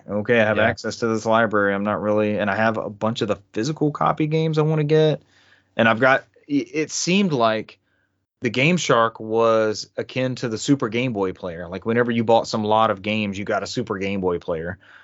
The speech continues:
Speaker 1: Or when you
Speaker 2: Mm-hmm.
Speaker 1: bought a lot of sixty-four games, it seemed like you got a Game Shark. Like, I ended up with two or three different Game Sharks. You know, th-,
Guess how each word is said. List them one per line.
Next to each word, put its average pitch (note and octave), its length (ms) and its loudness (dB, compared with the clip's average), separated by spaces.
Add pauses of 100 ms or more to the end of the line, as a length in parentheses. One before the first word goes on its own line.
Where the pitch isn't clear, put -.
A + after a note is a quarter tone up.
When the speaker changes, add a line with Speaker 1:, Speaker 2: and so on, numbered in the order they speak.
(140)
Speaker 1:
Or A2+ 260 6
when G#2+ 100 4
you A2 80 2
Speaker 2:
Mm-hmm. G2+ 40 -2
Speaker 1:
bought A2 320 4
a A2 100 0
lot G#2+ 260 2
of - 60 -4
sixty-four A#2 500 0
games, G2+ 260 -4
it F2+ 60 -12
seemed A2 180 -6
like G2+ 160 -4
you G#2 80 -6
got G2+ 160 -2
a F#2 40 -4
Game G2+ 260 -4
Shark. E2+ 300 -12
Like, F#2+ 140 -8
I G#2+ 40 -2
ended A2 240 0
up G2 100 0
with F#2+ 120 -4
two A#2 120 0
or G#2+ 80 2
three A2+ 200 0
different F#2 260 -4
Game G#2 220 -2
Sharks. - 500 -8 (720)
You A#2 80 6
know, A2 160 6
th-, C#3+ 240 -8